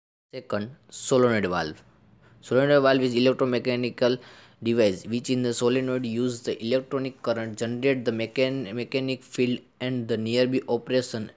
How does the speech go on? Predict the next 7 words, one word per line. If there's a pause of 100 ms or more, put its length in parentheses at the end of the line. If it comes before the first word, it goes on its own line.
mechanism
which
in
the
regulate (140)
operating (380)
fluid